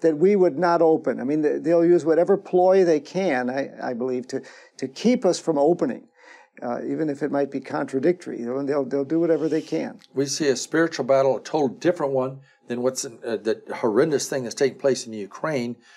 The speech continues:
Speaker 2: But also there's the similarities be such, you know.
Speaker 1: Yeah.
Speaker 2: There's the behind-the-scene Putins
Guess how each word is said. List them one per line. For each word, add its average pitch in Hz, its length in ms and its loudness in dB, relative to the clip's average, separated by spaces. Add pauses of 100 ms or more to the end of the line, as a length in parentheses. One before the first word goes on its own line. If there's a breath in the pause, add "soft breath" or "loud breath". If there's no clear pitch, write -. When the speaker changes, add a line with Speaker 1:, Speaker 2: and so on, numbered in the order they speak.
(280 soft breath)
Speaker 2:
But 135 100 4
also 170 280 2
there's 151 240 2
the 143 80 0
similarities 151 800 4
be 127 120 -2
such, - 500 -2
you 127 180 -4
know. 131 260 0 (160 loud breath)
Speaker 1:
Yeah. 110 100 -10
Speaker 2:
There's 127 200 4
the 135 80 4
behind-the-scene 139 760 0
Putins 123 580 0